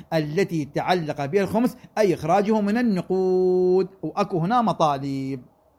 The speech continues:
المطلب الأول فكرة خمس الخمس، فكرة الربع، إخراج الخمس من غير العين وحقيقة إخراج الربع. إذا أراد المكلف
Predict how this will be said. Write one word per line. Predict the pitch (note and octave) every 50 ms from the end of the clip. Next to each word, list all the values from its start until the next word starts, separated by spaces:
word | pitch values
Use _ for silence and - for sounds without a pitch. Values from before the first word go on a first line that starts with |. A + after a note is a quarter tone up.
| _ _ _ _ _ _ _ _ _ _ _ _ - - - - -
المطلب | A3+ C4+ C#4+ C#4 C4+ B3+ C4 B3 C4+
الأول | C4 C4 B3+ B3+ B3+ B3+ A#3
فكرة | F#3+ - - C#4 - - F#3 F#3+ F#3 F3 - E3+
خمس | - - B3+ C4+ - -
الخمس، | C#4 A3 - F#3 F3+ D3 B2+ - - - - - _ _ _ _ _ _ _ _ _ -
فكرة | A3+ A#3+ - C#4+ C#4 - C4+
الربع، | A3 F#3+ F#3+ D#3 C3 A#2+ - - - - _ _ _ _ _ _ _ _ _ _ _ _ _ _ _ _ _ _ -
إخراج | E3 E3+ - E3 F3+ G3 F3 D3 B2+
الخمس | D3 C3+ - F#3 F3+ D3+ -
من | D3 D3+ C#3+
غير | C3 E3 F3 D3+
العين | C#3+ B2+ - D#3 F#3 G#3 F#3+
وحقيقة | D3 A#2 C#3+ C#3 D#3+ F3+ E3 D#3 C3
إخراج | A2+ B2+ D3+ E3+ F#3+ F#3+
الربع. | G3+ D#3+ D3+ C#3 A2+ A2 - - _ _ _ _ _ - - - - - D#3
إذا | E3 E3 F3+ F3 F3+ F3 F3 -
أراد | C#3 C#3+ D3+ D#3 E3+ F3 E3 E3
المكلف | F3 E3+ D#3 C#3+ C#3 C#3 - D#3+ E3 E3 D#3+ E3 F3+ E3